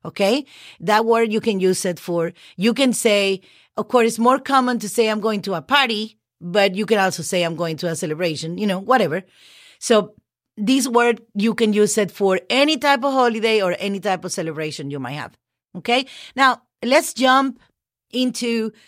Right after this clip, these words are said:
the New Year words and, and celebration, right? So, of course, uh, New Year, uh, means in Spanish, Año Nuevo.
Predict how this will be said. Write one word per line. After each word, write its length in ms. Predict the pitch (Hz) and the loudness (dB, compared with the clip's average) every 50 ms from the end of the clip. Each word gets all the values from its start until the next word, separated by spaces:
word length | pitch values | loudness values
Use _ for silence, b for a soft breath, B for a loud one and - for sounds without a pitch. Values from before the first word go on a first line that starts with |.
| b b b | b b b
the 180 | - 180 220 208 | -2 0 0 2
New 400 | 208 214 226 247 262 277 277 277 | 2 2 0 0 0 0 0 -2
Year 560 | 277 220 220 240 240 240 240 233 233 240 233 233 _ _ _ | -2 -2 -4 -4 -2 0 0 0 0 0 -2 -6 _ _ _
words 800 | 175 185 233 240 247 247 247 240 240 240 240 - - - - - - | -6 2 2 4 4 4 4 4 4 4 2 2 -6 -12 -12 -6 -4
and, 640 | 202 208 202 202 196 196 196 196 190 190 180 - - _ _ _ _ _ _ _ _ _ _ _ _ | -2 0 0 0 0 0 0 -2 -4 -6 -8 -10 -12 _ _ _ _ _ _ _ _ _ _ _ _
and 180 | - 190 170 147 | -6 -4 -4 -4
celebration, 720 | - - 196 180 180 156 202 254 302 - - 139 - - _ _ _ | -4 -4 -4 -4 -4 -4 -4 -4 -4 -6 -10 -12 -16 -20 _ _ _
right? 320 | 151 156 185 226 262 262 - b b b b b b b b b b b _ | -14 -10 -8 -8 -8 -10 -12 b b b b b b b b b b b _
So, 400 | - - - 311 294 294 262 - _ _ _ - | -8 0 4 4 4 4 2 -2 _ _ _ -4
of 140 | 269 240 - | -4 -4 0
course, 560 | - 359 381 403 403 381 - - - - - _ | 0 2 4 4 4 2 0 -6 -8 -10 -8 _
uh, 320 | - 240 233 220 202 190 180 - | 2 4 4 4 4 2 0 0
New 380 | 196 214 220 233 269 302 320 | 0 2 2 2 2 2 0
Year, 520 | 339 254 240 220 196 190 190 196 233 247 - _ _ _ _ _ _ _ | -2 -2 -2 -2 -2 -2 -2 -2 -4 -6 -10 _ _ _ _ _ _ _
uh, 300 | - 196 196 180 175 170 | -2 0 0 0 0 0
means 800 | 170 190 208 202 196 196 196 - - - - - - - - - _ | 0 0 2 2 2 0 -2 -2 -6 -8 -10 -10 -12 -14 -16 -14 _
in 160 | - 214 202 180 | -2 -2 0 -2
Spanish, 640 | - - 202 185 180 180 185 190 - - - - - _ _ _ _ 165 | -2 -4 -2 -2 0 0 -2 -2 -4 -6 -10 -12 -16 _ _ _ _ 2
Año 520 | 175 185 196 202 220 240 247 247 233 - _ | 2 2 4 2 2 2 2 2 -2 -4 _
Nuevo. 600 | 180 185 180 170 160 147 131 127 151 214 269 269 | -2 0 0 2 0 -2 -2 0 -2 -2 -2 -4